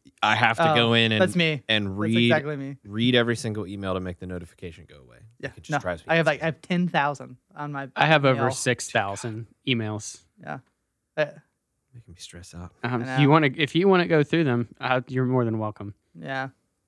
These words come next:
Speaker 1: I don't know how you guys do that.
Speaker 3: I
Speaker 1: It just
Speaker 3: just,
Speaker 1: drives me
Speaker 3: it's
Speaker 1: crazy.
Speaker 3: easy. It's just apathy.
Speaker 2: <laughs>
Speaker 1: The worst, at the,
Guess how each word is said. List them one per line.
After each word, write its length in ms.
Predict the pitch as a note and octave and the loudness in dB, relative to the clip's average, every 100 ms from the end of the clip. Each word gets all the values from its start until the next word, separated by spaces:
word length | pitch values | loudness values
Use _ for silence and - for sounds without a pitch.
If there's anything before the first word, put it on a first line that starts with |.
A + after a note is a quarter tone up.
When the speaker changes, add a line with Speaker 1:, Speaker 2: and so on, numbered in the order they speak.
| _ _ _ _ _ _ _ | _ _ _ _ _ _ _
Speaker 1:
I 40 | |
don't 100 | F#2 F2+ | -10 -8
know 60 | |
how 60 | E2 | -8
you 140 | D#2 | -12
guys 140 | D#2 - | -14 -16
do 120 | D#2 | -16
that. 200 | D#2 - _ _ _ _ - | -14 -16 _ _ _ _ -4
Speaker 3:
I 60 | B2+ | -4
Speaker 1:
It 20 | |
just 200 | B2 G#2+ | -2 0
Speaker 3:
just, 20 | |
Speaker 1:
drives 160 | D3 G#2 | 2 4
me 60 | C#3+ | 4
Speaker 3:
it's 140 | - | 2
Speaker 1:
crazy. 220 | F#2 D3 | -2 2
Speaker 3:
easy. 320 | C#3 A#2+ G#2+ | 4 2 -2
It's 220 | G#2+ - - | -4 -8 -18
just 120 | - | -4
apathy. 520 | B2 - A2+ G2+ G#2 _ _ _ _ | -2 -2 -6 -16 -18 _ _ _ _
Speaker 2:
<laughs> 60 | G#3+ - - _ _ _ _ | -2 -2 -8 _ _ _ _
Speaker 1:
The 100 | B2 | 2
worst, 400 | B2 D3 F#3 - | 6 6 6 2
at 160 | D3 | -4
the, 80 | A#2+ | -6